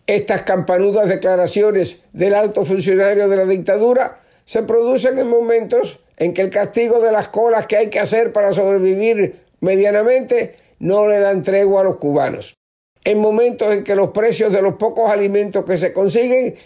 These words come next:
continúan siendo inaccesibles para la mayor parte de las familias del país. En momentos en que las autoridades no ofrecen siquiera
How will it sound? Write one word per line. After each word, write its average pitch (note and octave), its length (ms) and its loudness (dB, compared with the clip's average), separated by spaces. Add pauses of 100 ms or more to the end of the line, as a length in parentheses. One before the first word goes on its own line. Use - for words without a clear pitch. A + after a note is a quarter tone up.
(140)
continúan E3+ 640 0
siendo F#3+ 340 0
inaccesibles F#3+ 920 0 (240)
para G3 280 0
la G3 60 0
mayor G3 400 0
parte G#3 480 -2
de F#3 120 -2
las F#3+ 120 2
familias F#3 440 0
del F3 160 0
país. C#3+ 420 -6 (400)
En E3 140 0
momentos G#3 720 0 (240)
en D#3 140 -4
que F#3+ 120 -2
las F#3+ 120 0
autoridades G#3+ 680 2
no A3+ 160 2
ofrecen A3+ 580 0
siquiera G#3+ 760 -2